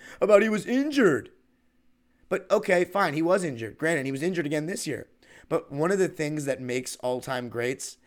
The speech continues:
is that they have played through pain. You're not gonna be a hundred percent in the playoffs all the time.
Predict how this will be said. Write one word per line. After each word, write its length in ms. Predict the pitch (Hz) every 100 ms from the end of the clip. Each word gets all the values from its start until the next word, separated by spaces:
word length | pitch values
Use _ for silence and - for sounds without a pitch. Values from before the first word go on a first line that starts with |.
| - -
is 160 | 147
that 320 | 131 135 - -
they 160 | 175 175
have 320 | 180 190 185
played 240 | 151 139
through 140 | 127 120
pain. 380 | 113 117 98 - _ - -
You're 120 | 175
not 240 | 190 202
gonna 140 | 180 160
be 80 |
a 80 | 156
hundred 180 | 147 131
percent 440 | 127 - 135 110 -
in 100 | 139
the 60 |
playoffs 440 | 127 143 139 123 127
all 100 | 120
the 100 | 113
time. 400 | 120 110 101